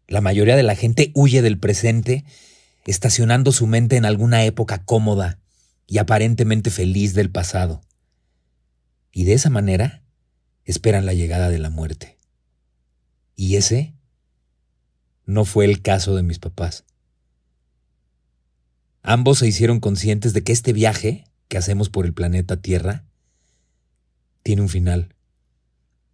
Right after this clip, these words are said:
Y por eso vivieron sus vidas al máximo, a tope, intensamente.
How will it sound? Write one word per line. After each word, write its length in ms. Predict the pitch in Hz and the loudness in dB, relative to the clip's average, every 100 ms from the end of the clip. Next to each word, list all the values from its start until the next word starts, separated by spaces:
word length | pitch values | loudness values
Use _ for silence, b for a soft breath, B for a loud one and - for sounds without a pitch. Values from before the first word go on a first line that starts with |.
| _ _ _ _ _ 131 | _ _ _ _ _ -2
Y 40 | |
por 180 | 117 123 | 4 4
eso 140 | 117 | 6
vivieron 320 | 117 107 113 113 | 4 4 2 2
sus 180 | 98 | -2
vidas 280 | 92 110 107 | 2 2 2
al 140 | 90 90 | -2 -2
máximo, 640 | 95 90 - 80 76 - _ _ _ _ _ _ _ _ | -2 -4 -8 -8 -10 -16 _ _ _ _ _ _ _ _
a 160 | - 90 | -8 0
tope, 540 | - 107 - 85 - _ _ _ _ _ _ | 0 2 0 -4 -6 _ _ _ _ _ _
intensamente. 1120 | - 110 98 117 113 110 104 101 101 87 82 | -4 -2 2 2 2 0 0 0 -2 -4 -10